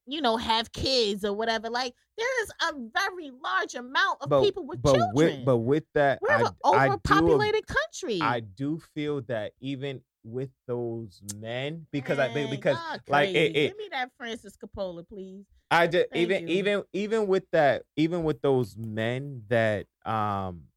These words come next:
Speaker 2: that know that they have
Speaker 1: Y'all
Speaker 2: children,
Speaker 1: bugging.
Speaker 2: I do feel that there's some men that don't know that they do have children out there.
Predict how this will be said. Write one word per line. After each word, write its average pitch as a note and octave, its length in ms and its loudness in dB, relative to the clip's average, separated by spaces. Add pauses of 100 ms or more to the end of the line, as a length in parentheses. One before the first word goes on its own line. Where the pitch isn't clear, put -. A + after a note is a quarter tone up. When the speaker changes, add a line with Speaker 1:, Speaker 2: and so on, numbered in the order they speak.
(380)
Speaker 2:
that G2+ 180 -2
know G#2 300 -6
that B2 180 -4
they C3 100 -4
have B2+ 200 -2
Speaker 1:
Y'all - 80 -14
Speaker 2:
children, D3 580 -4
Speaker 1:
bugging. D#3 60 -14 (340)
Speaker 2:
I B2+ 100 0
do C#3 280 -2
feel D3+ 340 -4
that A#2 300 -2
there's B2 260 -6
some C#3+ 380 -8 (280)
men C3 280 -6
that A2+ 200 -6
don't B2+ 280 -6
know C#3 420 -2 (120)
that B2 260 0 (220)
they A#2 220 -2 (360)
do C3+ 180 -2
have A2+ 260 -6
children A#2+ 400 -8
out B2+ 260 -14
there. - 220 -16